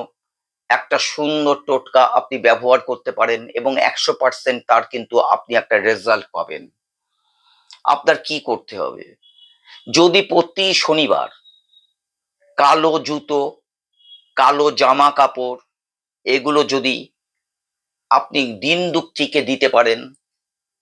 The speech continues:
বা প্রতি শনিবার আপনার ক্ষমতা মতো যদি দিন দুঃখীদের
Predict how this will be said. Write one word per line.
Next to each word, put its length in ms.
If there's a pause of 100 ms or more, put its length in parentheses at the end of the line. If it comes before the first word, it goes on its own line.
(920)
বা 160 (120)
প্রতি 300
শনিবার 540 (640)
আপনার 520 (100)
ক্ষমতা 360
মতো 300 (840)
যদি 340 (120)
দিন 140 (120)
দুঃখীদের 540